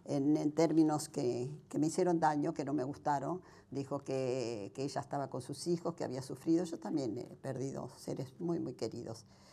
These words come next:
Y, este, y que, bueno, que, que yo era una mala persona. No tiene derecho a decir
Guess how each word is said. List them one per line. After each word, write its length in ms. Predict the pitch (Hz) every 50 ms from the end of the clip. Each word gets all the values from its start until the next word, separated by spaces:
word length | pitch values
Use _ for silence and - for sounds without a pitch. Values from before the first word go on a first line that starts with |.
| - - - - - -
Y, 240 | - 139 139 135 131
este, 720 | 131 127 131 - - 143 143 127 127 131 120 - - - - - -
y 100 | 147 147 151
que, 160 | - - 139
bueno, 400 | 175 175 165 143 131 139 135 127
que, 540 | - 135 131 127 123 117 117 - - 147 - - - - _ - - - - - -
que 120 | - 262
yo 120 | - -
era 100 | 320 294
una 140 | 220 180 160
mala 240 | 156 156 151 139 147
persona. 540 | - - - - - - - - - - - - - - - - - -
No 140 | - - -
tiene 240 | - 240 196 175 147
derecho 320 | 131 123 - - - 104
a 60 | -
decir 260 | - - - - -